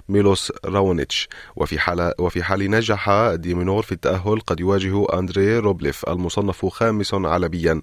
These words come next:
وفي قرعة السيدات على أجلى تومولينوفيتش أن تتغلب على الكرواتية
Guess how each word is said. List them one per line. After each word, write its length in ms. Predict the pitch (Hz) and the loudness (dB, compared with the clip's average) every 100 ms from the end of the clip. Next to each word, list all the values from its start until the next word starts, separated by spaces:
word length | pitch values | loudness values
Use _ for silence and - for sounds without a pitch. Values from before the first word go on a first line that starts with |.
| - - - - | -6 -20 -20 -6
وفي 320 | 113 123 110 123 | 4 4 6 2
قرعة 320 | - 123 120 | 2 2 2
السيدات 680 | 107 - 101 95 104 110 104 | -2 0 0 4 4 4 2
على 300 | 87 92 104 | 2 2 2
أجلى 540 | 98 98 98 98 104 117 - - - | 2 2 2 2 2 0 -10 -16 -2
تومولينوفيتش 800 | 101 101 101 104 101 104 - - | 2 2 2 2 2 0 0 -2
أن 120 | 90 | -4
تتغلب 520 | 90 90 104 95 80 | 0 2 4 2 2
على 140 | 92 | 0
الكرواتية 600 | 90 - 87 82 101 82 | -2 -2 -2 0 0 0